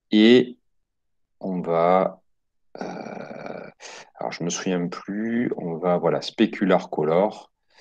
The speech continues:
Donc specular color, specular light, voilà.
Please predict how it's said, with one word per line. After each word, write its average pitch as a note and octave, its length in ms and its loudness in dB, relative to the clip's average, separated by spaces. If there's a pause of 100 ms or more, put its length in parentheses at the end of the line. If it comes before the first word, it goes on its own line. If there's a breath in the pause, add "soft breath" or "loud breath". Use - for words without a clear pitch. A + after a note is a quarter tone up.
(1040 soft breath)
Donc - 180 -12
specular G#2 680 4
color, G#2+ 920 6 (1300)
specular C#2 680 -6
light, G1+ 380 -8
voilà. C2 260 -4